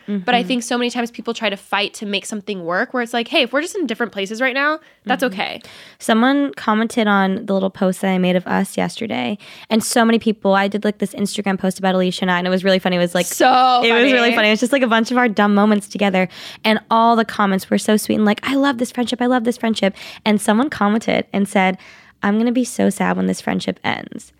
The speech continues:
Speaker 1: Ah.
Speaker 2: And it hurt me. And it was really sad. And I hope to God it never ends. And I really, I don't think it will. But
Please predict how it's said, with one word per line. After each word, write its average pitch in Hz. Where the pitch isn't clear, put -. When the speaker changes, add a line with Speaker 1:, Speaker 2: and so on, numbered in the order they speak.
Speaker 1:
Ah. 349
Speaker 2:
And 240
it 226
hurt 330
me. 214
And 240
it 247
was 240
really 339
sad. 226
And 202
I 196
hope 240
to 254
God 208
it 190
never 190
ends. 196
And 233
I 240
really, 233
I 226
don't 180
think 185
it -
will. 190
But 269